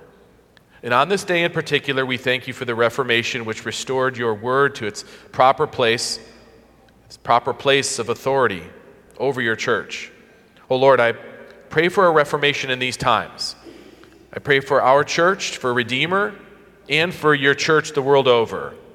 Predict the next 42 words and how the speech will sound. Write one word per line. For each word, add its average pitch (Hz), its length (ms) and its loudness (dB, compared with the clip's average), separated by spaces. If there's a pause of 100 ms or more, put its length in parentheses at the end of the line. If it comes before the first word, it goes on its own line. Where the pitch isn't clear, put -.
(720)
I 113 120 0
pray 147 340 2
for 127 280 4
a 123 40 6
renewal 135 520 2
of 110 120 0
trust 135 440 2
in 123 80 -4
your 117 160 -4
word 120 460 4
in 120 160 -8
your 110 120 -4
church. - 600 -6 (1040)
I - 60 -6
pray 170 220 2
for 160 140 2
a 147 40 2
new 147 120 -4
boldness 147 560 2
and 131 80 -8
clarity 147 460 2
about 113 260 2
the 123 60 -8
gospel 127 500 2
of 110 100 -8
Christ 127 420 2
to 117 40 -8
go 117 200 0
forth 120 320 0
again. 104 340 -2 (540)
I 131 40 2
pray 160 260 0
for 151 400 4
an 143 180 -2
honest 151 340 2
humility 143 600 0
about 113 320 2
the 120 80 -6
condition 131 480 -4
of 95 80 -8
humankind 123 800 -2
and 107 160 -6